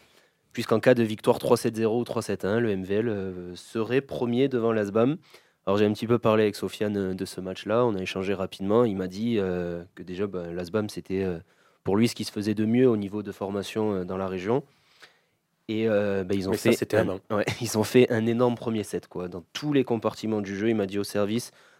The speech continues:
Speaker 1: au bloc, à la réception, euh, vingt-cinq treize, il m'a dit, euh, on, même lui, il a été presque un petit peu surpris, quoi. Ils, ils leur ont vraiment donné une leçon, euh, dans ce premier set. Et d'ailleurs, le score s'en fait largement ressentir.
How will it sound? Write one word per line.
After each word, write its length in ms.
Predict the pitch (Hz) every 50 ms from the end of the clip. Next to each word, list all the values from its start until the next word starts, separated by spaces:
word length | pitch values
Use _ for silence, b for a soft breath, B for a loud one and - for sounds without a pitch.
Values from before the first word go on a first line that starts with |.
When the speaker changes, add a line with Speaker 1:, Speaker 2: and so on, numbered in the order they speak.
| _ _
Speaker 1:
au 120 | - 98 95
bloc, 360 | 95 110 120 127 127 - 113
à 80 | 104
la 80 | 104 101
réception, 640 | 104 101 - - 98 - - - 113 117 120 120
euh, 100 | 110 98
vingt-cinq 400 | 98 95 110 110 107 - 107 101
treize, 240 | 98 - 117 123 120 110
il 60 | 104
m'a 120 | 101 101
dit, 200 | 92 95 107 117
euh, 260 | 113 107 98 98 95 92
on, 420 | 95 95 92 90 92 90 90 - - _ _ _ _ _ _ _ _ _ _ -
même 260 | 104 107 110 107 110
lui, 120 | 110 127
il 60 | 131 117
a 40 |
été 200 | 101 95 - -
presque 280 | - - 110 107 - -
un 60 | 107
petit 160 | 101 - -
peu 140 | - - 101
surpris, 340 | - - - - - 117 113
quoi. 160 | - 98 92
Ils, 280 | 90 90 87 82 85 85
ils 40 | 87
leur 120 | 90 90
ont 120 | 92 92
vraiment 320 | 92 92 98 107 110 110 113
donné 240 | 110 107 104 107 110
une 140 | 104 101
leçon, 420 | 101 104 101 - - 117 117 113 101
euh, 60 | 95
dans 100 | 95 95
ce 140 | - - 95
premier 300 | - - 98 98 95 92
set. 300 | - - 127 - - _ _ _ _ _ _ _ _ _ -
Et 60 | -
d'ailleurs, 240 | 87 92 95 101 98
le 100 | 98 92
score 260 | - - - 107 -
s'en 140 | - 95 85
fait 140 | - - 98
largement 420 | 98 92 95 95 92 92 98 98
ressentir. 560 | 92 95 90 - 92 90 - - 120 127 -